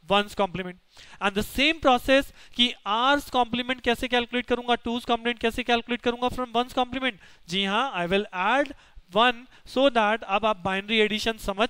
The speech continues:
चुके हैं, हम प्रीवियस लेक्चर में कर चुके हैं, that's why I have covered that particular arithmetic। So zero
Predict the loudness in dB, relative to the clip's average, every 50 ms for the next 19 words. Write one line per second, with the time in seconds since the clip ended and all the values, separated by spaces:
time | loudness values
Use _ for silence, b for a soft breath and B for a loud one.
0 | -2 -8 -10 -6 -4 -2 -2 -2 -2 -4 -4 -6 -6 -10 -12 _ -8 -4 -2 -2
1 | -2 0 -2 -4 -4 -2 -6 -4 -4 -6 -4 -2 -2 -2 -2 -4 -10 -4 -2 0
2 | 0 0 -2 B B B B B 0 2 2 2 2 0 -4 0 0 2 0 0
3 | -2 -2 0 0 0 2 0 -2 -2 -2 -4 -4 -4 -4 -4 -4 -4 -4 -4 -4
4 | -6 -4 -4 -4 -2 0 -2 -4 -4 -4 B B B B -6 -4 -4 -2 0 0
5 | 2 2